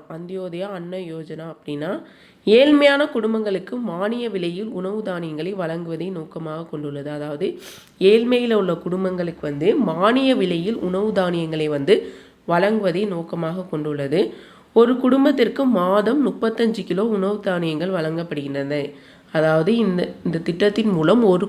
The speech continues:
குடும்பத்திற்கு வந்து மாதம் முப்பத்தைந்து கிலோ உணவு தானியங்கள் வந்து வழங்கப்படுகின்றன அப்படின்னு சொல்றாங்க. அடுத்து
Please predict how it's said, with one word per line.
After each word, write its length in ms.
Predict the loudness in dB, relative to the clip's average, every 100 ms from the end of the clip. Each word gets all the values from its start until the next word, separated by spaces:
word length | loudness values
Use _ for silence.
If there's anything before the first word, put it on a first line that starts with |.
| 0
குடும்பத்திற்கு 540 | 0 0 0 -2 0 0
வந்து 180 | 4 2 0 -14 -20 -6 0
மாதம் 440 | 4 4 4 2 2
முப்பத்தைந்து 640 | 0 2 2 4 2 2 0
கிலோ 180 | 2 4 4 4
உணவு 180 | 4 4
தானியங்கள் 460 | 4 4 2 2 0
வந்து 140 | 0 4
வழங்கப்படுகின்றன 800 | 4 4 0 -2 -2 0 0 0 0
அப்படின்னு 280 | 0 -4 -4
சொல்றாங்க. 360 | -2 -2 0 0 -2 -8 -18 -20 _ _ -12 -2 0
அடுத்து 320 | 0 2